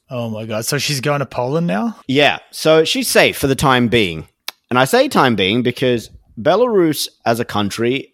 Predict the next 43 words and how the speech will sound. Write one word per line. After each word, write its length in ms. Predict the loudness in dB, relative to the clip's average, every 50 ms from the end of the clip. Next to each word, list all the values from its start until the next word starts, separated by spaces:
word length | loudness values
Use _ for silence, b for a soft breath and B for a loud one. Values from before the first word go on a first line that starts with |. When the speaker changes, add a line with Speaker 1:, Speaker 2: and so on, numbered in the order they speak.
| _ -12
Speaker 2:
has 260 | -4 -2 -2 -2 -2
a 40 | -4
pretty 200 | -6 -4 -4 -4
bad 440 | -4 -4 -2 -2 0 2 2 0 -2
track 300 | -4 -4 -2 -2 -4 -4 -6
record, 520 | -6 -6 -6 -4 -2 -2 -2 -2 -2 -6 _ _ _ _
or 320 | -4 -2 -2 -2 -2 -4 -8 -6
maybe 280 | -4 -2 -2 -2 -2
good, 280 | -4 -4 -4 -4 -4 -4
depending 280 | -4 -4 -4 -4 -4 -4
on 80 | -4 -4
who 80 | -4 -4
you 120 | -6 -6
talk 240 | -4 -6 -6 -6 -4
to 80 | -6 -6
in 80 | -4 -4
Belarus, 480 | -4 -2 -2 -2 -2 -2 -2 -4 -6 -10 b b b b b b b
about 340 | -4 0 2 2 0 0 -2
cracking 380 | -2 0 0 0 0 -2 -6 0
down 240 | 0 2 2 2 0
on 100 | -2 -2
anyone 360 | 0 0 2 2 2 2 0
they 140 | 0 0 -2
call 480 | -2 -2 0 0 2 2 0 -2 -4 b b b b
a 80 | -6
dissident, 540 | -6 -4 -4 -4 -4 -4 -6 -6 -8 -10 -12 _ _ _ -10
and 240 | -6 -4 -4 -4 -4
specifically 720 | -6 -8 -6 0 0 0 0 0 -4 -2 0 0 0 0
any 160 | 0 0 0 0
sort 180 | 0 0 0 0
of 80 | -2
dissent 400 | -4 -6 -6 -2 -4 -4 -4 -2
they 100 | -2 -2
have 240 | -2 0 -2 -4 -4
from 140 | -6 -6 -4
their 180 | -2 -2 -2
own 160 | -2 -4 -4 -6
citizens. 560 | -6 -6 -6 -6 -6 -10 -14 -16 -18 -20 -20 b b b b 0
Belarus's 480 | 0 2 4 2 2 2 0 -4 -10 -10 _ _
president's 560 | -8 -6 0 2 2 2 2 -2 -4 -4 -4 -2
name 160 | -2 0 0
is 220 | 0 -2 -4 -4 -4
Alexander 680 | -2 -2 -2 -2 -4 -2 -2 0 0 0 0 0 -2